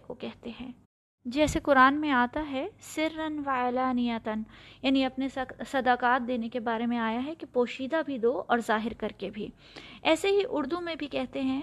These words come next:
پراسرار کا لفظ، یعنی پراسرار کا لفظ بھی سرارا اسی روٹ سے ہے، یعنی مسٹیریس، چھپی ہوئی بات، یعنی جو کچھ تم چھپاتے ہو، سیکرٹ رکھتے ہو۔ وما یعلنون، یعلنون کا لفظ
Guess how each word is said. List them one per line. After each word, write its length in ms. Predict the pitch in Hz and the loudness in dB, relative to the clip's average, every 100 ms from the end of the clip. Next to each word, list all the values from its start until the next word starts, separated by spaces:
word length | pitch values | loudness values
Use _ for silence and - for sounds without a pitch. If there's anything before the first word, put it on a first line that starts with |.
| 370 | -2
پراسرار 580 | 277 269 269 - 240 233 | 4 4 4 0 2 2
کا 180 | 233 220 | 2 -4
لفظ، 380 | 208 208 - - - - - - | -6 -8 -12 -20 -20 -20 -20 -2
یعنی 420 | 254 262 277 277 - - - _ - | 2 4 2 0 -4 -14 -20 _ 0
پراسرار 600 | 285 285 - 254 254 294 | 2 2 0 4 4 4
کا 80 | 302 | -2
لفظ 240 | 294 311 311 | -2 -2 -2
بھی 120 | 381 | -4
سرارا 540 | - 269 277 269 294 - | 0 0 2 2 0 0
اسی 240 | 277 330 | -2 -2
روٹ 220 | 277 233 - | 0 -2 -2
سے 160 | 254 | -6
ہے، 160 | 247 302 - - - | -4 -6 -10 -20 -6
یعنی 200 | 269 269 | 2 4
مسٹیریس، 760 | 262 269 - 277 269 320 349 - | 4 2 -2 -4 -2 -2 -4 -8
چھپی 320 | - 320 320 | -8 -2 0
ہوئی 200 | 285 233 | 0 0
بات، 380 | 214 185 - - - - - - - | 0 -2 -2 -6 -20 -20 -20 -14 -2
یعنی 220 | 277 285 | 2 2
جو 260 | 226 302 403 | 2 0 0
کچھ 220 | 403 349 - | 0 -4 -4
تم 160 | 294 | -8
چھپاتے 540 | 277 262 208 220 247 277 | -6 -4 -2 -2 -4 -4
ہو، 180 | 262 - - - | -4 -6 -10 -20
سیکرٹ 540 | - 311 302 247 - | -6 -4 -2 -4 -4
رکھتے 280 | - - 202 | -12 -10 -10
ہو۔ 180 | 220 - - - - - 277 | -8 -8 -12 -18 -20 -6 0
وما 340 | 320 330 311 | 2 2 2
یعلنون، 680 | 277 254 247 240 214 214 208 - - - - | 4 2 2 0 -2 -6 -8 -14 -20 -14 -6
یعلنون 520 | 302 320 302 294 285 | -2 -2 -2 -2 -2
کا 120 | 285 | -2
لفظ 300 | 262 277 254 | -2 -2 -4